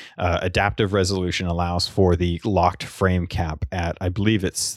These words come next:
thirty frames per second for Doom. I could be wrong about that. It's been a while since I looked into it, but giving the opportunity to log into, to Xbox Live on the Switch would give that opportunity,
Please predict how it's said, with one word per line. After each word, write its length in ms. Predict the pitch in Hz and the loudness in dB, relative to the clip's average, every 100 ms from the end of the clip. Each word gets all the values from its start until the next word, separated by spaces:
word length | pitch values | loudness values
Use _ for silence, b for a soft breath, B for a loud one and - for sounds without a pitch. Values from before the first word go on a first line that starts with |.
| - | -8
thirty 260 | - 101 123 | 0 2 2
frames 320 | 117 131 131 | 0 0 -2
per 160 | - 131 | -4 -4
second 360 | - 127 135 | 0 -2 -2
for 140 | - 135 | -2 -2
Doom. 420 | 127 143 139 - - | 4 2 2 -4 -8
I 80 | - | -6
could 180 | - 101 | -2 0
be 120 | 92 | 2
wrong 220 | 87 82 | 0 -2
about 280 | 82 85 - | -2 -4 0
that. 180 | 85 - | -2 0
It's 180 | 95 - | -4 -2
been 140 | 110 | 0
a 60 | 95 | 2
while 220 | 87 87 | 2 2
since 220 | 85 92 | 0 -2
I 60 | 90 | -2
looked 260 | 85 90 107 | 0 0 0
into 280 | 95 - | -2 -2
it, 120 | 85 - B B B _ | -4 -6 B B B _
but 260 | 104 101 - _ _ - 104 | 2 2 -2 _ _ -16 -2
giving 500 | 127 131 139 135 123 b _ _ | 2 4 2 2 -2 b _ _
the 180 | 113 110 | 0 4
opportunity 640 | 110 117 110 110 104 101 98 | 4 2 0 4 4 4 4
to 100 | 98 | 4
log 280 | 95 104 | 4 4
into, 380 | 110 98 92 80 - | 2 2 0 -2 -12
to 180 | 95 101 | -4 0
Xbox 560 | 90 101 - 104 95 - | 2 0 0 -2 -2 -4
Live 340 | 98 95 101 - | 0 2 2 0
on 220 | 95 92 | -2 -2
the 100 | 90 | -2
Switch 460 | 80 - 107 - b b b - | -4 0 0 0 b b b 2
would 280 | 104 113 | 4 4
give 220 | 104 113 98 | 4 2 4
that 200 | 95 - | 2 2
opportunity, 920 | 95 92 98 - 95 92 92 92 92 | 0 0 -2 0 2 2 2 0 -2